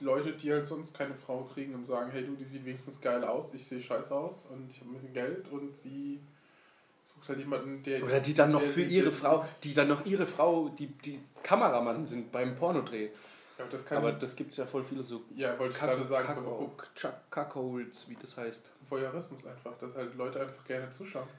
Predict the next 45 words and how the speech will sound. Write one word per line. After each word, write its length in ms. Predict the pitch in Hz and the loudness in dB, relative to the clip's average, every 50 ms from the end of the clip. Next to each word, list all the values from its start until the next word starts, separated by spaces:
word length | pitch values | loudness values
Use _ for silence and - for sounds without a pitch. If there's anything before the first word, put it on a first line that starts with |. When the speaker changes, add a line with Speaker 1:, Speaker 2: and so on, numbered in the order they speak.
| - _ _ _ | -20 _ _ _
Speaker 2:
Ja, 60 | - - | -20 -18
aber 60 | 135 - | -16 -16
dann 220 | - 135 131 135 131 | -16 -16 -16 -14 -14
bin, 240 | 131 131 135 127 123 - - - - - - - - | -14 -12 -12 -14 -14 -16 -18 -18 -16 -16 -14 -10 -6
oh, 800 | 131 143 165 180 170 165 196 196 165 151 135 139 135 135 131 131 131 127 139 143 139 | 2 6 8 8 10 10 8 6 6 4 0 -2 -2 -4 -4 -4 -4 -4 -4 -2 0
nee. 400 | 135 139 160 180 196 165 151 156 - - - - - - - - - - - - | 2 6 8 8 8 8 6 2 -2 -8 -16 -16 -16 -16 -14 -16 -16 -16 -10 0
Ja, 200 | 143 156 180 185 | 4 8 8 8
okay, 240 | 190 185 - 170 151 147 | 8 8 4 0 -2 -2
gut. 120 | 131 - | 4 10
Speaker 1:
Ganz 260 | 185 185 180 180 180 170 | 10 12 12 10 6 4
ekelhaftes, 480 | 160 160 160 170 160 156 151 147 - | 4 4 6 6 6 6 6 4 6
Speaker 2:
Anderes 400 | 139 156 151 156 170 160 160 - | 6 8 8 8 6 4 2 2
Thema, 240 | - 160 143 143 165 | 4 4 6 10 10
Speaker 1:
ganz 220 | 165 160 143 143 | 10 10 10 8
Speaker 2:
los. 80 | 151 160 | 6 4
Speaker 1:
ekelhafter 360 | 147 160 156 147 139 - 147 | 4 6 8 8 8 6 4
Bereich. 460 | 135 135 127 127 127 127 127 127 - 143 139 139 | 4 4 4 4 4 2 0 -2 -6 -10 -8 -6
Nee, 140 | 143 127 127 - | -6 -6 -6 -6
komm, 160 | - 135 127 127 131 - - - - | -6 -6 -6 -6 -8 -12 -16 -20 -16
du, 140 | - 143 143 | -10 -8 -6
das 140 | 139 135 131 | -6 -6 -8
ist 100 | - - | -8 -10
ein 80 | 127 123 | -10 -8
gutes 240 | 127 123 123 - 147 | -8 -8 -8 -8 -8
Ende. 240 | 156 - 113 110 110 | -8 -8 -6 -4 -4
Speaker 2:
Okay, 280 | 135 135 - 135 120 120 117 113 120 | -6 -4 -4 -6 -6 -6 -6 -8 -10
dann 160 | 123 123 131 | -8 -8 -6
hören 140 | 123 123 120 | -6 -6 -6
wir 100 | 117 - | -6 -6
auf. 160 | 113 120 117 - - - - - - | -6 -8 -8 -10 -12 -16 -18 -20 -12
Speaker 1:
Boah, 340 | - 135 131 139 131 135 131 - - - - - - | -6 0 2 2 2 2 0 -2 -4 -6 -8 0 2
auf, 180 | 143 139 139 - - 135 127 - - | 2 2 2 -2 -6 -6 -4 0 2
auf, 240 | 156 151 - - | 2 2 2 2
auf 200 | 147 151 151 156 | 2 4 4 2
einer 260 | 160 139 135 135 131 127 - - | 2 0 0 2 0 -2 -4 -4
genialen, 760 | - 139 143 139 139 139 147 151 151 151 147 147 147 143 147 147 | -6 -4 -2 0 2 4 4 4 4 2 2 0 0 -2 -4 -4
nicht 360 | 151 165 160 160 - - - - - - - - - _ _ _ - - _ _ _ - _ - _ _ _ - | -4 -4 -4 -4 -6 -10 -14 -16 -16 -18 -18 -18 -20 _ _ _ -20 -20 _ _ _ -20 _ -20 _ _ _ -8
ekelhafte 520 | 139 127 - 139 127 131 127 - - 139 123 | -8 -6 -4 -4 -4 -2 -4 -4 -4 -6 -6
Gänsehaut 520 | 131 127 131 139 135 135 131 127 127 123 - | -4 -6 -4 -2 0 0 2 2 0 -2 -2
verbreitenden 600 | - 127 123 - 123 123 120 120 117 113 117 117 | -4 -6 -4 -2 -2 -2 -2 -2 -6 -10 -10 -8
Note 260 | 123 127 131 127 123 120 | -8 -8 -6 -6 -6 -6
sollten 240 | 117 113 110 110 | -6 -6 -8 -8
wir 60 | 110 107 | -10 -10
mal 80 | 104 107 | -8 -8
aufhören. 340 | 104 110 107 - 104 104 | -8 -10 -10 -12 -16 -16